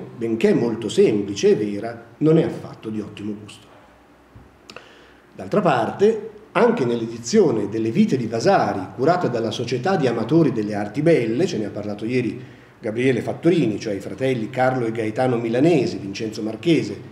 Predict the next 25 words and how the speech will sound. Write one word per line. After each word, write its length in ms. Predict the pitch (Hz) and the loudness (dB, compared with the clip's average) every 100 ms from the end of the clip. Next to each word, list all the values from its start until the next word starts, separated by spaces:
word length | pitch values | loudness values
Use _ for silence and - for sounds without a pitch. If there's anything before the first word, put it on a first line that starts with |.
| - - | -20 -14
e 100 | 120 | -8
Carlo 320 | 123 107 151 | -4 -2 -2
Pini, 560 | 170 156 113 143 214 - - | -2 -2 0 0 0 -6 -14
siamo 260 | - 123 110 | -4 -2 -2
nel 140 | 104 | 0
milleottocentoquarantanove, 1600 | 143 147 101 - 156 127 110 - 165 113 104 196 143 87 120 165 - - - - | 0 0 -2 -6 -6 -6 -6 -2 -2 -2 -4 -4 -4 -6 -10 -12 -16 -20 -20 -10
si 180 | 196 | 0
legge: 420 | 156 107 - 101 - - - _ _ _ | 0 0 -6 -12 -16 -20 -20 _ _ _
"Certo 360 | 196 160 143 113 | 2 2 2 0
è 140 | - - - | -2 -12 -14
che 100 | - | -10
chiunque 500 | 131 160 208 170 113 | -4 2 4 4 2
osservi 440 | 101 - 175 123 120 | -4 0 0 0 -4
l'opera 420 | 98 - 104 104 - - _ | -6 -10 -12 -12 -16 -20 _
troverà 520 | 170 160 117 101 - | 0 2 0 -2 -6
esagerate 800 | 139 135 127 123 - - - 107 - | -4 0 0 0 -4 -8 -12 -14 -6
le 140 | 135 | -4
lodi 400 | 117 98 98 104 | -2 -6 -10 -12
dello 220 | 104 113 107 | -10 -8 -8
scrittore 640 | - 110 - 120 110 104 | -10 -12 -8 -6 -4 -4
aretino." 420 | 101 104 170 110 - - - - - - - - - - - - - | -6 -4 -4 -4 -8 -18 -20 -20 -20 -20 -20 -20 -20 -20 -20 -18 -6
E 80 | |
Cavalcaselle 640 | 160 180 180 165 233 226 156 | 2 2 4 2 2 4 2
e 40 | |
Crowe 300 | - 107 101 | 0 -4 -4